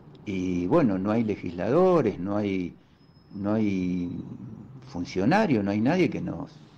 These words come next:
que nos responda ni aclare esta situación. Eh, las consecuencias van a ser terribles, van a ser terribles porque se van a encontrar con un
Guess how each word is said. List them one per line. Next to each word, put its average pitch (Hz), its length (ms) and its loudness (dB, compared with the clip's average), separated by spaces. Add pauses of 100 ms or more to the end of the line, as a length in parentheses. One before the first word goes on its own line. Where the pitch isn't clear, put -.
(280)
que 95 120 -6
nos 92 200 -4
responda 123 800 2 (380)
ni 92 160 -2
aclare 131 520 4
esta 110 240 -2
situación. 104 680 -2 (260)
Eh, 104 260 2
las 101 160 2
consecuencias 123 720 2
van 101 140 2
a 90 80 0
ser 110 260 0 (120)
terribles, 101 680 2 (440)
van 110 180 2
a 107 60 2
ser 113 160 2
terribles 156 460 4
porque 92 600 -4
se - 140 -6
van 113 180 4
a 107 40 2
encontrar 104 680 2 (680)
con 92 220 -2
un 107 400 2